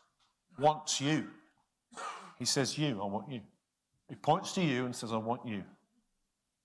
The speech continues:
And it's as though you are the first, first pick. He wants you. He called to those, him, those he wanted, and they came to him.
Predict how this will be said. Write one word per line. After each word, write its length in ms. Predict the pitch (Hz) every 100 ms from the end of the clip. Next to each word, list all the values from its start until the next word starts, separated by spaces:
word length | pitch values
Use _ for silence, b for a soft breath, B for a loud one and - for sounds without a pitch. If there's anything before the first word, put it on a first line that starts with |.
| _ _ _ - -
And 80 | 131
it's 100 | 160
as 120 | 139
though 120 | 156
you 220 | 160 151
are 100 | 143
the 80 | 139
first, 560 | - 131 101 - - -
first 320 | - 131 -
pick. 240 | - - - - _ _ _ _ _ _ _ _
He 60 | 117
wants 420 | 113 113 - -
you. 120 | 95
He 100 | 117
called 380 | - 185 214 226
to 80 | 220
those, 540 | 135 120 117 117 - B B _
him, 260 | 120 110 - B B 156 104
those 420 | 143 180 170 -
he 200 | 143 175
wanted, 640 | 127 110 151 151 - 107 - - - _ _ _ _ _ _ _ _ _ _ _ -
and 180 | 117 113
they 80 |
came 300 | 110 - 131
to 120 | - 95
him. 260 | 90 92